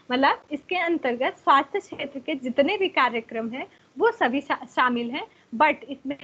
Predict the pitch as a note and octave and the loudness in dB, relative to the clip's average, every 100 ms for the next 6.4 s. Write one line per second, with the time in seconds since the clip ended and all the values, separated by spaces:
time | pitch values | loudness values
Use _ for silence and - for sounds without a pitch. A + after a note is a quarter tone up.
0 | C#4 D4 C4 B3 D4 D#4 D#4 E4 - C4+ | -10 -2 0 0 -2 -4 -4 -6 -4 -4
1 | A#3+ B3 D#4 - D4+ B3+ C#4+ - E4 - | -2 -4 -8 -6 2 2 2 0 -2 0
2 | C4 C4+ E4+ D#4 B3+ E4 F4 E4 D4+ D#4 | 0 0 0 0 0 -4 -2 -2 0 -2
3 | B3+ C4 D4 F#4 F#4 E4+ C#4 C#4 C4+ A#3 | -2 -2 -2 -2 -4 0 0 2 0 0
4 | A#3 B3 F4+ G4 F4+ G4 F4+ B3+ C4+ D#4 | -2 -4 -4 -4 0 0 4 6 6 6
5 | D#4+ D#4 D#4 F4 D4 C4+ A#3+ A#3+ C#4+ E4 | 4 4 0 0 2 4 4 2 0 0
6 | D4 B3+ C4 D4 | 0 -2 -6 -6